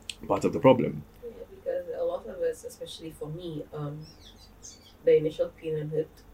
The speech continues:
Speaker 2: turns into anger the longer it, the longer it's there.
Speaker 1: It festers.
Speaker 2: The longer it festers.
Speaker 1: Mm-hmm.
Speaker 2: So anger is never just anger. It always stems from being hurt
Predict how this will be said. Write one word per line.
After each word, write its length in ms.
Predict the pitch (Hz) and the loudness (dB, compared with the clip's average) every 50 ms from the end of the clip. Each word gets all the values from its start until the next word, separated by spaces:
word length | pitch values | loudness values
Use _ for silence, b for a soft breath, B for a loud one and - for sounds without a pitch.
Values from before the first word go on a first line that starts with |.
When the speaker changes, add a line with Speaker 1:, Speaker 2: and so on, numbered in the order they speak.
| - - - - - - - | -20 -20 -20 -20 -20 -20 -16
Speaker 2:
turns 400 | - 165 156 156 151 151 - - | -12 -10 -8 -6 -6 -8 -8 -10
into 260 | 151 151 147 - 170 - | -10 -8 -8 -8 -8 -10
anger 340 | 139 139 147 147 147 147 147 | -10 -12 -12 -12 -12 -10 -10
the 140 | 143 147 143 | -10 -10 -10
longer 340 | 143 139 143 151 151 147 139 | -10 -10 -10 -10 -10 -6 -4
it, 220 | 139 135 - - - - - - - - - - - - - - | -2 -2 -4 -4 -8 -18 -20 -20 -20 -20 -20 -20 -20 -20 -6 0
the 140 | 156 156 | 2 4
longer 400 | 156 151 151 165 160 - - - - - - - | 4 4 2 2 2 2 0 0 -6 -12 -20 -20
it's 140 | - - | -20 -4
there. 320 | - - - 180 156 156 - - - - - - | 0 2 2 2 2 0 -4 -12 -18 -20 -16 -16
Speaker 1:
It 100 | - - | -10 -2
festers. 560 | - 180 - - - - - - - - - | 0 0 0 0 -4 -6 -6 -6 -8 -10 -10
Speaker 2:
The 160 | - - - | -8 -6 -4
longer 140 | - - - | -4 -4 -4
it 140 | - - - | -4 -6 -6
festers. 500 | - - - - - 508 - 466 104 - | -10 -12 -12 -10 -10 -8 -6 -6 -6 -8
Speaker 1:
Mm-hmm. 120 | - - - | -8 -8 -6
Speaker 2:
So 260 | - - - - - - - - - - - - - - - - - - - - - - - - 175 | -4 -4 -4 -6 -8 -12 -16 -20 -20 -20 -20 -20 -20 -20 -20 -20 -20 -20 -20 -20 -20 -16 -4 0 0
anger 220 | 180 196 202 226 | 2 2 0 -2
is 260 | 226 226 208 208 190 185 | -2 -2 -2 -4 2 2
never 260 | 165 165 165 170 165 | 2 2 4 0 -2
just 480 | 170 - 151 151 - - - - - - - - - - - - - - | 0 2 2 2 0 -2 -6 -14 -20 -20 -20 -20 -20 -20 -20 -20 -12 -8
anger. 300 | - 165 165 156 151 - - - 165 | -8 -8 -6 -6 -8 -8 -6 -6 -8
It 80 | 160 156 | -4 2
always 340 | 160 160 160 165 170 170 - | 4 4 4 4 0 -6 -10
stems 720 | - - - - - - 175 165 160 160 160 156 151 - - | -12 -12 -12 -12 -12 -6 -6 -6 -6 -6 -12 -16 -18 -18 -6
from 320 | - 156 151 147 151 160 - - - - | -4 -4 -2 -2 -4 -8 -10 -16 -12 -8
being 340 | 147 151 151 151 151 - 151 | -6 -4 -4 -4 -6 -4 -4
hurt 180 | 156 151 151 | -2 -2 -4